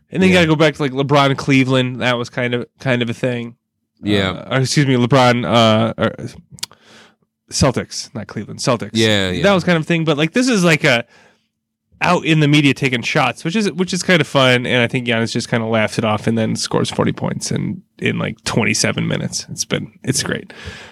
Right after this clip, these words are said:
Speaker 2: Nice.
Speaker 1: It's been an amazing Buck season. Absolutely, absolutely unbelievable. Um, and yeah, Harden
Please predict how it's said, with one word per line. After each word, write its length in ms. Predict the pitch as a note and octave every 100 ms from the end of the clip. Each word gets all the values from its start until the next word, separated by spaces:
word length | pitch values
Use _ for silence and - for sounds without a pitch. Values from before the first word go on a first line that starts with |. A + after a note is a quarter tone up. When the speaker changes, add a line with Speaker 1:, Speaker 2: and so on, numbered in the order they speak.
| -
Speaker 2:
Nice. 320 | - - - -
Speaker 1:
It's 180 | A3 B3+
been 300 | F#3+ C#3+ D3+
an 20 |
amazing 360 | C3 B2 G#2+
Buck 180 | F#2+ -
season. 340 | - - - -
Absolutely, 480 | C#3+ D3+ C3 G#2+ - - -
absolutely 500 | B2+ C3 - A2 G#2 - -
unbelievable. 600 | B2 A#2+ A2+ A2+ A#2 A#2 - _ - -
Um, 520 | - B2+ A#2+ A#2+ B2 -
and 200 | F3 F#3
yeah, 180 | A#3 - -
Harden 840 | - F#3 G#3+ G#3 E3+ - - C3+